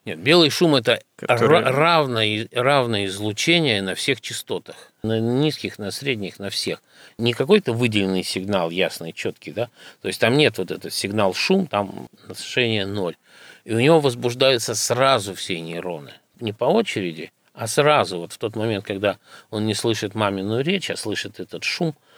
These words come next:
Speaker 1: они все возбуждаются, и мозг вводится в заблуждение, что
Speaker 2: Ну
Speaker 1: как
Speaker 2: да.
Speaker 1: будто он уже
Speaker 2: Это
Speaker 1: всё запомнил.
Speaker 2: это препятствует нормальному формированию, да?
Speaker 1: Выделяется вот это вещество, и мозг прекращает развитие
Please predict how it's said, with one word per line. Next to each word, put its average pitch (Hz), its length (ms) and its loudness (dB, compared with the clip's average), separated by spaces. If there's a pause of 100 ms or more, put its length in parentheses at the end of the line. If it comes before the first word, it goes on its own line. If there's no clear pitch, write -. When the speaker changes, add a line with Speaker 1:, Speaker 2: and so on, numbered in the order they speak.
(120)
Speaker 1:
они 110 260 0
все 127 300 2
возбуждаются, 110 920 -2 (460)
и 113 100 -6
мозг 147 360 2
вводится 120 420 0
в 95 40 -2
заблуждение, 120 800 -2
что 110 240 0
Speaker 2:
Ну - 60 -4
Speaker 1:
как 98 100 -4
Speaker 2:
да. 123 60 -4
Speaker 1:
будто 123 280 -2
он 113 160 2
уже 110 180 0
Speaker 2:
Это - 80 -2
Speaker 1:
всё 123 160 0
запомнил. 110 640 0 (120)
Speaker 2:
это 107 100 -12
препятствует 127 720 2
нормальному 120 560 4
формированию, 110 840 -2
да? 113 260 -10
Speaker 1:
Выделяется 127 720 2
вот 110 180 0
это 120 200 2
вещество, 147 800 2 (120)
и 117 100 -6
мозг 156 360 2
прекращает 110 720 -2
развитие 98 640 -12